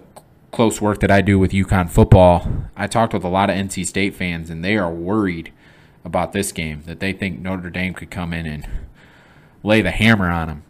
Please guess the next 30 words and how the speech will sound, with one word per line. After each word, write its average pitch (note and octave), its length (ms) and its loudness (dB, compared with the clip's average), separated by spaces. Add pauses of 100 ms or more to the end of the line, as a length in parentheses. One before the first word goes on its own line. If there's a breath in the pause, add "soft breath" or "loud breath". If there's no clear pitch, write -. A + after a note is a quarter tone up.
(160)
And, F2+ 120 -4
and G2+ 300 -6
I G#2+ 140 2
firmly G2+ 360 -2
believe A#2 300 0
that F#2 100 -8
they F#2+ 120 -2
can, F2+ 420 -6 (260)
uh, F2+ 220 -4
'cause F2 200 -6
that A2+ 180 -2
Notre A2 240 2
Dame G2 240 0
team, F2 180 -4
that's F2+ 160 -4
a G2 80 4
good F2 500 -8
football D2+ 380 -10
team. C2+ 320 -14 (760 soft breath)
So, E2 380 -8 (400)
two A#3+ 140 6
good F#3+ 200 8
quarterbacks, A#2 540 6
though, F2 320 0 (180)
uh, D#2+ 220 -6
Sam G2+ 320 0
Hartman G2 320 2
and F#2 140 -2
Brennan F#2 260 0
Armstrong F2+ 640 -4